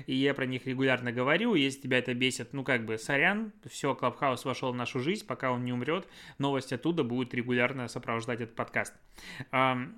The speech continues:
кроме спонтанности бесед, есть еще вот это неформальное общение. То есть, если бы это был, не знаю, какая-нибудь Zoom-конференция, что-то еще,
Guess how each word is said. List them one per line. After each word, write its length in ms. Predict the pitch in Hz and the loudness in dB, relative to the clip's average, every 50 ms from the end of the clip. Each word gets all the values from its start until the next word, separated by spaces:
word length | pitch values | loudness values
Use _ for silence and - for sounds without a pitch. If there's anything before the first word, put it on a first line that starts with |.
| - - - _ - | -18 -20 -20 _ 0
кроме 280 | - 180 226 233 170 | 2 4 4 4 2
спонтанности 640 | - - - 165 165 160 175 175 175 156 135 - - | 0 2 2 2 2 4 2 2 2 2 -4 -6 -8
бесед, 460 | 135 123 127 123 - - 233 302 - - _ _ _ _ - | -8 -6 -6 -4 -2 -2 -2 -2 -2 -8 _ _ _ _ -8
есть 320 | 131 127 156 220 220 226 - | -4 -2 0 0 0 0 -2
еще 260 | 143 - - 175 175 | -2 0 0 0 0
вот 160 | 175 160 139 | 2 0 0
это 180 | 135 147 156 147 | -2 0 0 0
неформальное 600 | 139 139 127 - 143 135 143 151 147 135 127 123 | 0 -2 -2 -2 -2 0 0 0 0 0 -2 -2
общение. 480 | - - - - 151 143 123 113 117 - - - - - - - _ | -4 -4 0 0 0 0 0 -4 -8 -14 -18 -20 -20 -20 -20 -6 _
То 160 | - 147 143 | 2 4 4
есть, 320 | 139 135 135 - - - | 4 2 0 -4 -8 -8
если 400 | 131 131 127 156 220 - - - | -8 -4 -2 -2 -2 0 0 0
бы 100 | 175 160 | 2 2
это 160 | 175 175 180 175 | 2 2 2 0
был, 140 | 147 156 | 0 0
не 120 | 160 151 143 | -2 -2 -2
знаю, 180 | 135 143 127 123 | -2 -2 -4 -2
какая-нибудь 320 | - - 185 185 165 147 | 0 -2 0 0 -2 -2
Zoom-конференция, 760 | 185 202 180 202 196 185 - 185 143 139 135 139 135 - 135 | -2 -2 0 -2 -4 0 0 0 2 2 0 0 -2 -6 -8
что-то 300 | - - 151 139 - - | -6 -6 -8 -4 -2 -2
еще, 480 | 180 170 - - - 175 170 143 127 | -2 0 -2 -2 0 2 2 2 0